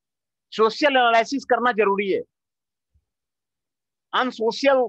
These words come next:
company वो चल नहीं पाती है, तो वो society के प्रति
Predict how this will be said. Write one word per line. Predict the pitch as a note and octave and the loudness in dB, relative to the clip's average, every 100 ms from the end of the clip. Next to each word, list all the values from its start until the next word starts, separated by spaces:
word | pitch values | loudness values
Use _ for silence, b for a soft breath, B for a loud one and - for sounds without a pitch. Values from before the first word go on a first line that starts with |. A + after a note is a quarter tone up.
| - | -2
company | G#3+ A3 A#3+ C4 | -4 -2 0 2
वो | A#3 A#3 A3+ | 2 2 2
चल | - A3+ | 2 2
नहीं | B3 | 4
पाती | A#3 F#3 E3+ A#2+ | 4 2 0 -8
है, | - _ _ _ _ _ | -10 _ _ _ _ _
तो | A3+ A3 - _ _ _ _ _ _ | 4 4 2 _ _ _ _ _ _
वो | F#3+ A3 | 0 0
society | - G3 G#3+ A3 C4+ | 0 2 4 4 0
के | G#3+ A#3+ | 0 2
प्रति | G#3+ - B3+ A#3+ | 2 2 2 0